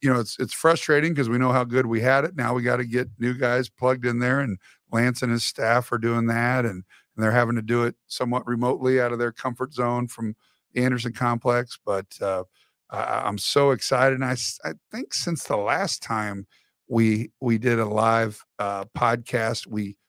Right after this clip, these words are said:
announced that two of our games are gonna be at Sporting Park, and the other four home games will be at Arrowhead.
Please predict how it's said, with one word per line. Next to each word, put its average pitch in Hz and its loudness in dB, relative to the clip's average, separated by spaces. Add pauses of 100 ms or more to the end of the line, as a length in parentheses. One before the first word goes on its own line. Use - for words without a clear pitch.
(160)
announced 120 0 (360)
that - -2
two 175 6
of 156 2
our 156 6
games 156 0
are 156 0
gonna 135 0
be 135 2
at 131 -2
Sporting 147 0
Park, 143 2 (560)
and 127 4 (380)
the 120 0
other 151 4
four 151 2
home 143 -2
games 139 0
will 151 -4
be 127 4
at 127 0
Arrowhead. 101 -4